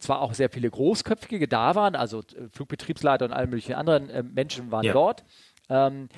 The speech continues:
Speaker 1: aber es war halt auf rein privater Ebene, es war auch außerhalb der Dienstzeiten alles, ähm, organisiert, es war also nichts Offizielles irgendwie und wir hatten da ein großes Fest und da habe ich auch einen Herrn getroffen, den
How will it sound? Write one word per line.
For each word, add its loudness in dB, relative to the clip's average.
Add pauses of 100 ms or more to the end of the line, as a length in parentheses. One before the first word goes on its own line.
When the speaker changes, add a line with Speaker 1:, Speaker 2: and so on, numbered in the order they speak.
(180)
Speaker 1:
aber 2
es -4
war 0
halt 0
auf -8
rein 0
privater -2
Ebene, -2
es -4
war -2
auch -6 (240)
außerhalb 0
der 0
Dienstzeiten -4
alles, -4
ähm, -4
organisiert, -2
es -6
war -4
also -6
nichts -12
Offizielles 0
irgendwie -2 (340)
und -6
wir 0
hatten -2
da -2
ein -4
großes -10
Fest 0
und -4
da 0
habe -2
ich -2
auch -4
einen -4
Herrn -2
getroffen, -2
den -6